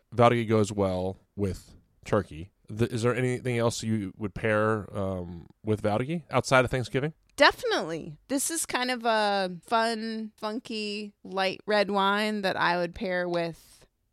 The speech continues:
Speaker 2: you know, it's so funny. I was just trying to think of the word, but it's like hot wings.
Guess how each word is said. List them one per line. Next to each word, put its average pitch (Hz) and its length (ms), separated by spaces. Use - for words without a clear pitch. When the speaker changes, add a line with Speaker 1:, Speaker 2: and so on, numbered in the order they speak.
Speaker 2:
you 214 100
know, 214 140
it's 175 140
so 240 180
funny. 190 420
I 156 100
was 175 160
just - 280
trying 190 280
to 175 60
think 208 180
of 196 120
the 196 100
word, 175 440
but - 160
it's - 140
like 180 260
hot - 380
wings. 170 600